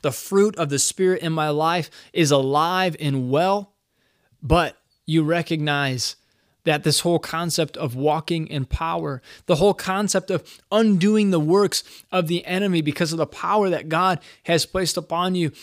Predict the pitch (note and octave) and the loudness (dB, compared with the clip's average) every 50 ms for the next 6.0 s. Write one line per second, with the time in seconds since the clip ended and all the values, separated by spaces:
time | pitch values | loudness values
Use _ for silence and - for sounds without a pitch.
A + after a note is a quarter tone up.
0 | - _ - F3+ D#3 - - F3+ E3+ F#3+ - - - G3 F#3+ - - F#3+ E3+ D#3+ | -18 _ -6 -6 -4 -2 -2 -2 -2 0 -2 -2 -2 -2 -2 -2 -2 -2 -2 0
1 | D#3+ D3 C3 - - - _ - G3+ G#3 G#3 G#3 G3 - - - - F#3+ F3 D#3+ | -2 -2 -2 -4 -8 -6 _ 0 2 2 2 0 -2 -2 -2 -4 -2 0 2 0
2 | C#3 - - - - _ - F3+ F#3 D#3+ C3 E3+ G3 G3 G3+ F#3 F3 E3 D#3 - | 0 -2 -6 -16 -12 _ 2 4 4 4 2 0 -2 -2 -2 -2 -2 -2 -2 -4
3 | - - F#3+ F#3 F#3 - - - - F3+ E3 D3+ D3 C3 A#2+ - - - - _ | -4 -4 -4 -4 -4 -4 -4 -4 -4 -2 -2 -2 -2 -2 -4 -8 -14 -20 -18 _
4 | - E3 G3 G#3 G#3 F#3+ F3+ F3 F#3+ F#3+ F#3 F3+ - - D#3+ G3 G#3+ G#3 E3 - | -4 -2 0 0 -2 -2 -4 -4 -2 -2 -2 -2 -2 -2 -2 -2 0 0 0 0
5 | - - F3 F#3 F#3+ F#3+ E3 F3 E3+ D3+ D3 D#3 D3 C3 B2+ B2 A#2 G#2+ G#2+ | 0 0 0 0 0 0 0 0 -2 -2 -2 -4 -4 -4 -4 -6 -6 -8 -10